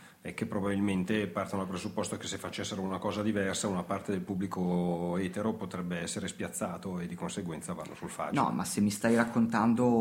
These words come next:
Speaker 2: un poliziesco, una storia dove una o più persone stanno cercando di risolvere o sventare un crimine,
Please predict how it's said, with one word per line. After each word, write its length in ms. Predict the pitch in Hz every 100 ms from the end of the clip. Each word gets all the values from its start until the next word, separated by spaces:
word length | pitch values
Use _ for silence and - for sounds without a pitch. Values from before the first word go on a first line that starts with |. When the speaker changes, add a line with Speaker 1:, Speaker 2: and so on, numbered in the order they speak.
| 110
Speaker 2:
un 300 | 107 107 107
poliziesco, 760 | 113 110 107 - 110 - - 98
una 200 | 98 98
storia 380 | - 107 104 104
dove 500 | 104 98 101 98 101
una 640 | 98 107 107 101 101 98
o 60 | 98
più 200 | 95 98
persone 500 | 104 98 - 101 101
stanno 280 | 98 101 101
cercando 560 | - 92 - 101 101 101
di 120 | 98
risolvere 640 | 98 - 98 101 101 101
o 60 | 101
sventare 460 | 95 98 95 95 101
un 100 | 101
crimine, 440 | 104 98 92